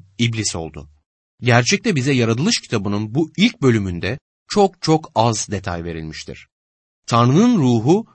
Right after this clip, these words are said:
suların üzerinde hareket ediyordu. Hareket etmek sözcüğü, kuluçkaya yatmak, düşünüp durmak anlamına gelir. Ama tavuk civcivleri üstünde kuluçkaya yattığı gibi,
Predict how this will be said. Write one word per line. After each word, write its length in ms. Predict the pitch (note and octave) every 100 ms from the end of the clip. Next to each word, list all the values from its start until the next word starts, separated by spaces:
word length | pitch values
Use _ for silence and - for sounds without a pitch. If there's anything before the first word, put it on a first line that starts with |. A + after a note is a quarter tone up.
| -
suların 460 | - B2 C3+ F#3 -
üzerinde 400 | A2+ A2+ A#2 D#3
hareket 380 | C3 D3 F3+
ediyordu. 500 | A#2+ F#2+ D#2+ D2 C#2+ _ _ _ _ _ -
Hareket 380 | G#2 G2+ A3+
etmek 300 | B3+ - B2+
sözcüğü, 580 | - G#2 F#2 F#2 F#2 C3+ - _ -
kuluçkaya 580 | E3 G#3+ - C3 A2+ G#2+
yatmak, 520 | F#2+ F#2+ G2+ A2 - _ _ C3
düşünüp 400 | D3 E3+ F#3 C3+
durmak 340 | B2+ D3 D3
anlamına 400 | G#2+ G2+ F#2+ F2
gelir. 380 | F2 D2 - - _ _ _ _ _
Ama 220 | A#2+ E3+
tavuk 300 | D#3 A#2 -
civcivleri 480 | - C3 A2 G#2 G#2
üstünde 380 | G2+ G#2 - G2+
kuluçkaya 560 | F#2+ D3 F3+ - G2+ G2
yattığı 400 | F#2+ F#2+ C3+ G3
gibi, 320 | B2+ F#2+